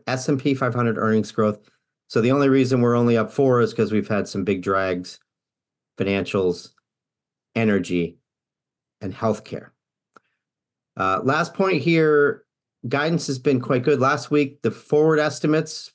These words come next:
that's twenty twenty-four, actually went up slightly, which is very rare for this stage of earnings season. And we're only down about a half a point in, in, uh, the year-to-date period. Twenty twenty-four estimate,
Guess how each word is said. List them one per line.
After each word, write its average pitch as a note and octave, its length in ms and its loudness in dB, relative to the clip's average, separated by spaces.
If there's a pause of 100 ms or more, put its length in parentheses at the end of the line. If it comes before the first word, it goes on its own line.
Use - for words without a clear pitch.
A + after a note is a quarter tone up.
that's A2+ 240 -2
twenty C3+ 320 0
twenty-four, D#3+ 720 0 (320)
actually C#3 460 0
went B2 360 0
up D#3 240 -4
slightly, E3+ 560 0 (220)
which B2 180 -2
is G2 140 -2
very C3 400 2
rare B2+ 520 2 (600)
for A#2 80 0
this A2+ 160 0
stage A#2 240 0
of G#2+ 80 -2
earnings G#2+ 240 2
season. G2+ 400 -4 (360)
And A2 200 0
we're B2 120 4
only D3+ 140 2
down C3+ 220 2
about A2 180 0
a G2+ 60 0
half A#2 260 -2
a G#2+ 40 -4
point A#2+ 380 -2 (120)
in, G2+ 220 -2 (160)
in, G2 240 -4
uh, F#2 260 -2
the G2+ 120 0
year-to-date G2+ 500 2
period. D#2 300 -6 (800)
Twenty B2+ 220 0
twenty-four C3 340 0
estimate, A#2+ 500 -2